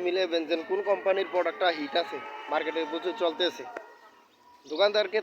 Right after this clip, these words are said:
তার সাথে তুলনা দিবেন। যেমন প্রাণের ম্যাক্স কোলাটা অনেকে চিনে, আবার অনেকে চিনে না, ঠিক আছে? কিন্তু যখন আমরা মার্কেটে সেল করতে যাই, যে দোকানদার চিনে না, মানে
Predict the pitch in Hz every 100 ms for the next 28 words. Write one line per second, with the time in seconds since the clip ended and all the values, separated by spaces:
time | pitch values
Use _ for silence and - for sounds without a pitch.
0 | 202 175 190 175 180 180 190 180 143 123
1 | - - - - - - _ - 147 165
2 | 190 - 196 220 226 208 196 - 202 202
3 | 214 220 - - _ _ _ _ _ 156
4 | 190 202 208 - 214 220 214 180 185 180
5 | 175 180 170 147 131 117 - _ _ _
6 | _ _ _ _ _ _ _ 147 185 165
7 | 147 165 170 175 165 170 185 180 180 185
8 | 175 165 165 180 - 175 165 165 175 165
9 | 156 151 165 165 175 170 170 175 160 160
10 | 156 - _ _ _ _ _ _ _ _
11 | _ _ 147 160